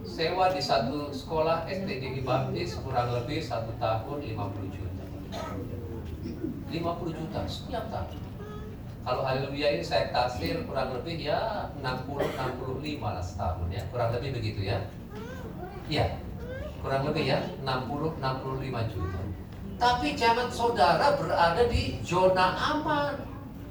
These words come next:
Saudara harus punya apa? Rencana ke depan bagaimana supaya saudara apa? Memiliki tempat sendiri untuk apa? Ibadah.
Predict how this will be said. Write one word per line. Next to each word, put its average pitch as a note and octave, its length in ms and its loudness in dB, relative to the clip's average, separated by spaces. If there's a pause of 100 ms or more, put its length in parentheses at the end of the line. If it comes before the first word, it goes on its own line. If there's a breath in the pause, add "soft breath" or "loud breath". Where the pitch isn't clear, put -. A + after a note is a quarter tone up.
(680)
Saudara A3+ 480 10
harus A3+ 380 10
punya - 380 6
apa? A#3+ 260 8
Rencana A3 400 2
ke A#3 100 0
depan D4 320 6
bagaimana A3 640 6
supaya A3+ 400 2
saudara A3 480 8
apa? - 140 8 (460)
Memiliki F#3+ 760 2
tempat C#4+ 480 6
sendiri - 720 0
untuk A3 360 2
apa? - 440 8 (160)
Ibadah. D4 680 4